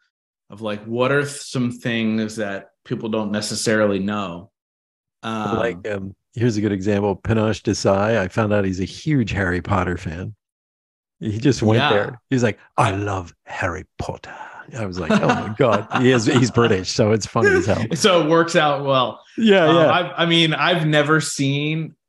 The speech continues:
Speaker 1: an episode or a, a s-, a movie on Harry Potter. I've never read any of the books, so I can't t-, speak to that.
Speaker 2: <laughs>
Speaker 1: Um, I did not watch any Star Wars until the pandemic, and now I've seen everything.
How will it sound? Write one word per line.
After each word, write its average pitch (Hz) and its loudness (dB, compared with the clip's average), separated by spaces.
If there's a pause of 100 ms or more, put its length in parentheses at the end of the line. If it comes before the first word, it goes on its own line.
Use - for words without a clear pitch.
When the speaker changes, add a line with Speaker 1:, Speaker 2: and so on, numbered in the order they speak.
(340)
Speaker 1:
an 135 -4
episode 139 -2
or 131 4
a, 117 2 (100)
a 120 -4
s-, - -10
a 113 -4
movie 131 2
on 160 2
Harry 170 0
Potter. 175 2
I've 120 -6
never 131 0
read 127 4
any 123 2
of 117 0
the 113 -2
books, 120 -4
so 113 -2
I 104 -6
can't 123 -8
t-, 113 -14
speak 135 -6
to 117 -10
that. 117 -10 (260)
Speaker 2:
<laughs> 113 -4
Speaker 1:
Um, 117 -2
I 139 2
did 185 4
not 165 0
watch 151 2
any 143 0
Star 135 0
Wars 113 0
until 120 -4
the 117 -2
pandemic, 113 -2
and 107 0
now 113 2
I've 110 0
seen 113 0
everything. 101 -6